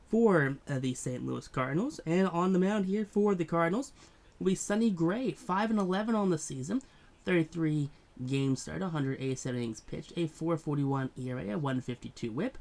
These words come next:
And, yeah, he's had himself an okay season. I feel like a lot of his issues are definitely, uh, the Cardinals letting him down, but that definitely doesn't help right there. The leadoff home run for,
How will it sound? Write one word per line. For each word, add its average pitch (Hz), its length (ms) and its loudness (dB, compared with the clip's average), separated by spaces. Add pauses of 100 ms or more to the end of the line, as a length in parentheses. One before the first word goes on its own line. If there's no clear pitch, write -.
(460)
And, 160 400 -2
yeah, 339 200 -4
he's 269 220 0
had 269 80 -4
himself 254 300 -2
an 233 140 -2
okay 160 400 0
season. 147 500 -2
I - 380 -20
feel 156 120 2
like 139 80 0
a 139 40 -2
lot 143 180 0
of 135 80 -8
his 135 280 0
issues 139 380 -2
are 127 220 0
definitely, 131 640 2 (380)
uh, 120 180 0
the 113 60 -4
Cardinals 180 520 4
letting 151 260 2
him 135 220 2
down, 143 300 2
but 165 120 0
that 185 240 -2
definitely 190 400 2
doesn't 160 380 2
help 151 300 0
right 139 240 0
there. 139 220 -2
The 131 120 0
leadoff 214 720 4
home 190 340 2
run 165 320 2
for, 160 440 2